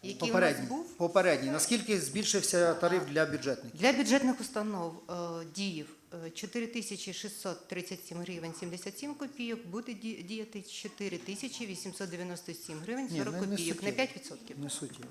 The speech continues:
Speaker 2: Тут, тут більше ми маємо навантаження зараз в кінці року, тому що у нас постачальник теплової енергії для освіти змінився, і ми не зекономимо. Ну, підтримуємо свою, е, своє комунальне підприємство. Будемо вважати, що це наш,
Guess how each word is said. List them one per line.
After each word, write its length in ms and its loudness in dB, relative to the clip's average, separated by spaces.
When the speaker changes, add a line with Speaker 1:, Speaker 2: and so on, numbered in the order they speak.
Speaker 2:
Тут, 280 -4
тут 220 -6
більше 320 2
ми 120 -2
маємо 380 4
навантаження 640 2
зараз 260 -2
в 40 -16
кінці 280 -6
року, 260 -4
тому 240 -10
що 180 -8
у 20 -10
нас 200 -8
постачальник 640 0
теплової 380 2
енергії 300 0
для 140 0
освіти 400 -4
змінився, 680 -6
і 260 -8
ми 60 -2
не 180 -2
зекономимо. 640 0
Ну, 120 0
підтримуємо 600 2
свою, 320 -2
е, 580 -6
своє 180 -2
комунальне 400 -2
підприємство. 720 -12
Будемо 200 -12
вважати, 340 -12
що 180 -12
це 220 -14
наш, 340 -10